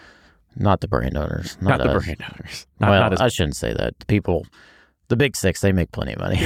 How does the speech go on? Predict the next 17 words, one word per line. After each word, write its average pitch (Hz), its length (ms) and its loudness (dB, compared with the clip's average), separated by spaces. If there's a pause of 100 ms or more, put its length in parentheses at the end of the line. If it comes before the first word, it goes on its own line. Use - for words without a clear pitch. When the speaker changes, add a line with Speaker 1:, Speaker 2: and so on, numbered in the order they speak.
(140)
Speaker 2:
<laughs> 180 160 2
They 160 160 6
don't 156 180 4
need 110 180 4
any 92 140 0
help. 78 240 -4
Speaker 1:
<laughs> - 40 -6
Yeah. 110 200 4 (680)
But 104 80 4
our 107 260 4
broke 80 300 0
asses, 82 500 -2
<laughs> 90 60 2
we 120 100 6
need 101 160 2
help. - 280 -2
Speaker 2:
Yeah. 82 320 0